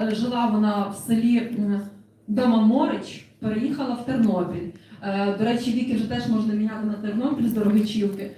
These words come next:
Тобто дівчата здійснюють свої мрії, вони забирають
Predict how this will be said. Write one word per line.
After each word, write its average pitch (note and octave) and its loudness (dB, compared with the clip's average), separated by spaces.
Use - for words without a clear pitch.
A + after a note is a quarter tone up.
Тобто A#3 -8
дівчата C4+ 2
здійснюють C4 4
свої A#3 2
мрії, C#4+ 4
вони B3+ 6
забирають A3+ 2